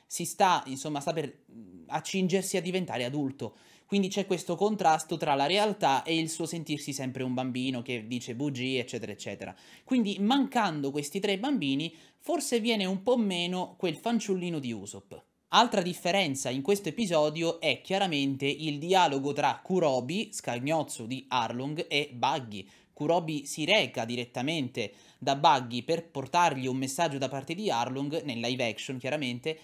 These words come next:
e questo nel manga non succede perché Buggy e Arlong non hanno mai avuto a che fare l'uno con l'altro, quindi questa parte nel manga è totalmente assente. E iniziamo ad immergerci nella trama vera e propria di Shirop Village, perché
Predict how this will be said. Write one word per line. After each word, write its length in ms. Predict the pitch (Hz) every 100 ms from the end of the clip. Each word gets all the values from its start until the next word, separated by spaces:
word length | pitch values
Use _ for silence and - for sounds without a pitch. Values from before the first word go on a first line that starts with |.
| -
e 180 | 202 208
questo 300 | 156 147 196
nel 140 | 190
manga 280 | 127 147 156
non 140 | 120
succede 460 | 120 143 - 165 120
perché 460 | 117 - 127 - _
Buggy 680 | - 127 147 160 151 139 135
e 140 | 139
Arlong 500 | 135 139 160 170 160
non 140 | 147 139
hanno 180 | 131
mai 160 | 135 160
avuto 220 | 147 151
a 60 | 139
che 120 | 135
fare 520 | - 143 143 131 - -
l'uno 340 | 127 143 135
con 140 | 135 135
l'altro, 440 | 135 107 - 101 - - _
quindi 480 | - 180 170 147 - _
questa 300 | 190 185 226
parte 320 | 160 139 165
nel 160 | 185 160
manga 240 | 143 143
è 60 | 139
totalmente 480 | 170 143 135 120 104
assente. 580 | - 98 92 92 92 _ _ _ -
E 120 | 269
iniziamo 600 | 311 330 - 190 147 151
ad 100 | 190
immergerci 960 | 302 226 139 135 123 151 151 - 175 165
nella 340 | 185 180 170
trama 380 | 208 202 151 139
vera 220 | 202 202
e 80 | 226
propria 480 | - 147 135 143 135
di 120 | 135
Shirop 420 | - 123 120 117
Village, 500 | 107 104 107 110 123
perché 440 | 160 156 214 139